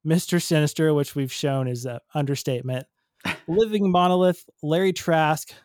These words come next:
Speaker 1: Sauron, and pretty much every X-Men villain.
Speaker 2: Yeah, he, if, if there is an X-Men villain, Havoc has encountered them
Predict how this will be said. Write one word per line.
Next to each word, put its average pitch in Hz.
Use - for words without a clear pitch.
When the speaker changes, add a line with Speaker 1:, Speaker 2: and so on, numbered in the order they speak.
Speaker 1:
Sauron, 170
and 135
pretty 165
much 147
every 143
X-Men 127
villain. 107
Speaker 2:
Yeah, 101
he, 165
if, 139
if 131
there 170
is 147
an 113
X-Men 104
villain, 107
Havoc 104
has 98
encountered 117
them 139